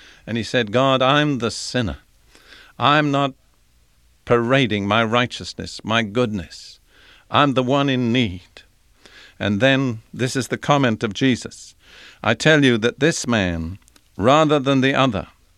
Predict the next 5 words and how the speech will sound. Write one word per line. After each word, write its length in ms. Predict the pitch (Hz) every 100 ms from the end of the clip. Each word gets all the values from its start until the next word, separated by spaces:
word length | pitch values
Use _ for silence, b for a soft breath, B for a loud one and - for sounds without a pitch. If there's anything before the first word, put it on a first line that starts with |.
| -
went 340 | 98 135 139
home 440 | - 135 107 87 - _
justified 960 | 95 135 139 - 107 - 95 85 80 76 _ _ -
before 320 | 92 113 110
God. 340 | 120 98 78